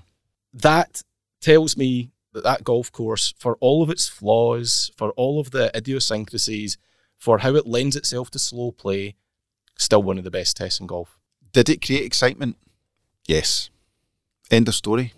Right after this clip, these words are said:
Speaker 2: Now, I'm not part of the rollback committee, and I know the people
Speaker 1: You're not?
Speaker 2: people criticise me for my opinion on that, saying I don't know what I'm talking about. I couldn't care less. Is there a part of me that would like to see them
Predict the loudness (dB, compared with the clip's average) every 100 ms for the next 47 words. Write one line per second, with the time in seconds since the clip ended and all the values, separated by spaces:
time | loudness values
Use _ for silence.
0 | _ _ _ _ -20 -20 _ _ _ _
1 | 2 6 6 2 _ _ _ _ _ 0
2 | 6 6 6 4 4 4 2 4 6 6
3 | 4 2 0 -2 0 0 -2 _ _ _
4 | _ _ _ 0 2 4 4 4 2 -2
5 | 4 6 6 6 6 4 2 -6 -8 0
6 | 2 4 4 4 2 2 2 0 0 -2
7 | -2 _ _ _ 2 6 8 6 4 -2
8 | _ _ _ _ _ _ 0 0 0 0
9 | 0 -2 -4 -4 -2 0 0 0 -2 -2
10 | -6 -4 -6 -4 -2 0 0 -4 _ _
11 | _ _ -6 -4 -4 -4 -4 -4 -6 -8
12 | -8 _ _ _ _ _ _ _ _ 2
13 | 4 2 2 2 2 2 -2 -2 -2 -4
14 | -2 2 2 2 -4 -4 -2 2 2 0